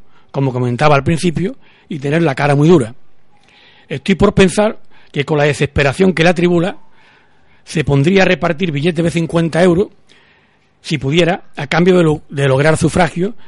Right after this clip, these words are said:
en los próximos comicios. Pero me da a mí que hasta para eso ya es tarde. Y me da a mí también que haga lo que haga, no conseguirá ya engatusar a nadie. Lo dicho, a buena hora,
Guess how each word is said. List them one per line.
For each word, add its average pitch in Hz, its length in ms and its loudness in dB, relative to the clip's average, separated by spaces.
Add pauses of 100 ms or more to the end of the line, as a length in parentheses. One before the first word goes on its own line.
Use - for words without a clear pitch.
(160)
en 139 120 -8
los 131 100 -6
próximos 139 340 -4
comicios. 147 440 -4 (1000)
Pero 147 160 -2
me 139 120 2
da 175 140 4
a 190 40 4
mí 208 220 4 (720)
que 160 100 -4
hasta 147 220 -2
para 139 180 -2
eso 170 160 0
ya 147 120 2
es 147 80 -4
tarde. 120 340 -2 (760)
Y - 80 -6
me 143 120 0
da 147 100 4
a 160 40 6
mí 170 100 4
también 180 420 -2
que - 200 -8
haga 147 160 0
lo 151 120 2
que 165 140 2
haga, 170 240 0 (320)
no 143 180 -6
conseguirá 143 600 -2
ya 147 200 0
engatusar 127 400 -2
a 131 80 -2
nadie. 107 240 -6 (760)
Lo 139 140 -6
dicho, 147 300 -6 (280)
a - 60 -12
buena 143 300 4
hora, 160 260 0